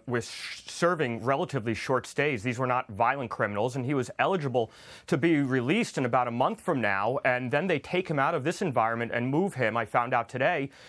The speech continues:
to a higher security facility where he's now in solitary confinement, uh, which is not a great place to be. Uh, there's not a lot of, uh, you know, oversight when you're in that situation, so there's a lot of nervousness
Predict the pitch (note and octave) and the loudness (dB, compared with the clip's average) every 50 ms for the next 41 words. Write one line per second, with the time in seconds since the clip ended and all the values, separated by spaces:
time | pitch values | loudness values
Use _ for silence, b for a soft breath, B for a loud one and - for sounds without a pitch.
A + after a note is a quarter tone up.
0 | B B B - F3 D3+ C#3+ - C#3+ C#3 C#3+ C3+ D#3 F3+ G3 A3+ G#3+ - - D3+ | B B B 0 2 2 4 4 2 2 2 2 2 2 2 2 0 -2 -4 -4
1 | - - C3+ C3 B2+ A2 - A#2+ - - C#3 A#2 A#2 A#2+ C3+ C3+ C3 C3+ C3+ C3 | -2 0 0 0 0 -2 -4 -6 -4 0 0 0 2 2 0 2 2 2 0 0
2 | D3 B2 B2+ C3+ C#3+ D#3+ F#3+ F#3 D3+ - - - C#3+ D3 D3 C#3+ - D3 C#3+ D3 | -2 -2 0 0 0 0 0 -2 -4 -2 0 2 2 2 2 0 0 -2 -2 -2
3 | C#3 C#3+ C3+ - - - G3 A3+ F3 G2 - - - B B B B B B A#2+ | -2 -4 -4 0 2 2 2 0 -2 -4 -6 -8 -12 B B B B B B 0
4 | A#2+ A#2+ B2 A#2+ B2 C3+ D3 C#3 - - - - - D3 C3+ C3 C3 B2+ B2+ A#2 | 2 4 4 2 2 2 2 0 0 -2 -6 -2 0 0 2 2 0 0 -2 -4
5 | - - - C#3 C3 C3 D3+ F3+ F#3+ D#3+ C3+ A2+ - - B2 C#3 D3 - - - | -8 -10 -6 -2 2 2 2 2 0 -2 -4 -6 -4 -2 0 0 0 -2 -2 -2
6 | D#3 D3+ - - - C#3+ B2+ D3 F3+ A#3 G#3 A2 D#2+ F#2+ G2+ G#2 G#2+ A2 A#2+ A2+ | 0 0 0 -2 -2 -2 0 2 2 2 0 -2 -4 -4 0 0 0 2 0 -2
7 | A2 B2+ C3 C3 C#3 C#3+ C3 C3 C3+ C#3 C#3 B2+ A#2 C3 C3+ C3 B2 B2+ B2+ B2+ | 0 0 0 2 2 2 2 2 2 2 0 -2 -2 0 2 2 2 2 0 -2
8 | B B B B B B C#3 C#3 C3 - D3 D#3+ G#3 G3 A3 E3+ - - - A#2 | B B B B B B 2 2 2 4 4 4 4 4 2 2 2 2 0 2
9 | A#2 B2+ C3+ - C3 B2+ C3 B2+ C3 C#3+ E3 D#3+ C#3+ - - C#3+ - - C3+ A2+ | 2 0 0 0 0 0 2 2 2 2 2 0 0 -2 -4 -6 -2 0 2 2
10 | G#2 G#2 - - B2+ B2+ - - C3 B2 A2+ B2+ A#2 A2+ A#2 C3 E3+ E3 C#3+ B2+ | 2 0 0 -4 -6 -6 -2 0 0 0 0 2 2 2 2 2 0 -2 0 0
11 | A#2+ A#2+ A#2 G2+ G#2+ - - A2+ G#2+ A#2 B2 - | 0 0 0 -2 -4 -6 -2 0 0 0 0 -4